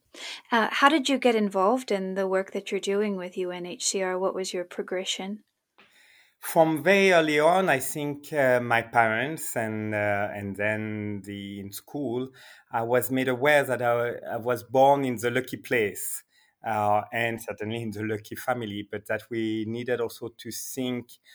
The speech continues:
Speaker 2: about people who didn't have necessarily the same opportunities as us, depending on where they were born, depending on the socioeconomic status of their,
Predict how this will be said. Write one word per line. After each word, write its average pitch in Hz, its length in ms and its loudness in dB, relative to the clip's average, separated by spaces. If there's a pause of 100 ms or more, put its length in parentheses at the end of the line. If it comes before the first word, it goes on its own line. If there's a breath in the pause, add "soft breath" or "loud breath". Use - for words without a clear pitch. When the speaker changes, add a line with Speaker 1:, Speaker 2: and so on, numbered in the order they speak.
(240 soft breath)
Speaker 2:
about 117 360 -2
people 165 280 -2
who 113 480 -4 (380 soft breath)
didn't 156 240 -2
have 120 180 2
necessarily 117 560 -6
the 107 140 -8
same 120 500 -6
opportunities 117 800 -6
as 104 220 -2 (120)
us, 120 460 -4 (460)
depending 117 400 0
on 113 200 -2
where 113 220 6
they 120 100 -4
were 110 220 0
born, 110 560 0
depending 104 460 -6
on 101 160 -6
the 101 200 -4
socioeconomic 104 760 -8
status - 540 -8
of 98 200 -12
their, 98 420 -2